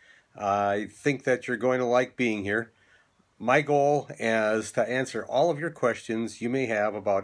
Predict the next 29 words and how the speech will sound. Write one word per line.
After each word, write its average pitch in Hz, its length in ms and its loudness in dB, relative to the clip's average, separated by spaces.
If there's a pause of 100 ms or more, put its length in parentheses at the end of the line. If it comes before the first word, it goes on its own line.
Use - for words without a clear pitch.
anything, 131 600 -2 (600)
um, 104 580 0 (180)
in 120 100 -2
the 113 160 0
entrepreneurial 120 960 0
world 110 480 0
that 101 240 -2
you 113 80 -4
may 110 160 0
be 107 180 -4
looking 117 380 -4
to 110 60 -6
get 110 180 0
into. 98 420 -4 (460)
Uh, 90 400 -2
and 104 160 -2
that 143 160 2
doesn't 143 260 -4
matter 131 240 0
what 123 180 0
it 135 100 -2
is. 87 260 -4 (340)
If 101 160 -6
you're 127 140 0
looking 139 300 -2
to 120 60 -2
get 120 180 0
into, 127 600 -2
uh, 98 300 0